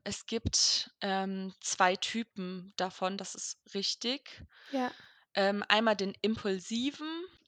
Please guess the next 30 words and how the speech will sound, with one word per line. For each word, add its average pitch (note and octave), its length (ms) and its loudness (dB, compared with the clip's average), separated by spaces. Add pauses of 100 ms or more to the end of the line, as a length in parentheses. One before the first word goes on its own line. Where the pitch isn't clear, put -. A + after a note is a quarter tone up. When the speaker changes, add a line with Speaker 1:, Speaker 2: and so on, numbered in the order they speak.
Speaker 1:
Ja, G#3 120 2
es G3 160 -4
ist - 200 0
so, A#3 140 0
dass A#3 240 0
beim G3 260 -2
impulsiven A#3+ 640 -2
Typen A3 460 -6
mindestens A3 520 0
drei G#3 300 0
der G3 240 -2
fünf A#3 400 -6
folgenden G3+ 340 -2
Merkmale G3 480 -4
vorliegen B3 540 -2
müssen C4+ 500 -6 (460)
und G3+ 160 -6
bei G3 140 4
dem G3 180 0
Borderline G#3+ 520 2
müssen, G#3 540 -4 (340)
Typen G#3+ 480 -6
müssen G3+ 420 -6
mindestens G#3+ 540 -4
drei G3 280 2
der G#3+ 220 -2
oberigen A3 600 -2
vorliegen A3 460 -4
und - 220 -2
zusätzlich B3 1040 -2